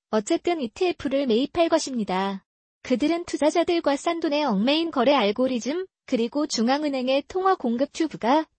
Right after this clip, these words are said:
확실히 더 많은 것을 요구할 것이라고 생각합니다. 하지만 그게 전부입니다.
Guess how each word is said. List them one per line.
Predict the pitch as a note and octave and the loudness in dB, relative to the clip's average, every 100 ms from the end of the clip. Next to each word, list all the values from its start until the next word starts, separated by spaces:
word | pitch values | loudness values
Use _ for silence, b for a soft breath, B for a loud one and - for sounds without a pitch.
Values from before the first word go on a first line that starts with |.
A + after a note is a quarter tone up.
| _ | _
확실히 | G4 - E4 D#4 | -6 -4 -4 -2
더 | C4+ B3+ | 0 2
많은 | A#3 F3 B3 | 2 0 0
것을 | D4+ D4 D#4 B3 | 0 0 0 0
요구할 | G3 D#4 F4+ F4 | 0 2 2 2
것이라고 | D#4 F4 C#4 C#4 | -2 0 0 2
생각합니다. | D4+ E4+ E4+ - E4 C4+ F#3 G3 G#3 G3 _ _ _ - | 0 -2 -4 -4 -6 -4 0 0 0 -6 _ _ _ 0
하지만 | F#4 E4 D#4+ D#4 | 0 2 0 0
그게 | - A#3 C4+ | 0 2 0
전부입니다. | - G#3+ G3+ C4 B3 G3+ F3+ F#3+ F#3 | 0 -2 0 -2 -2 -2 -2 -4 -6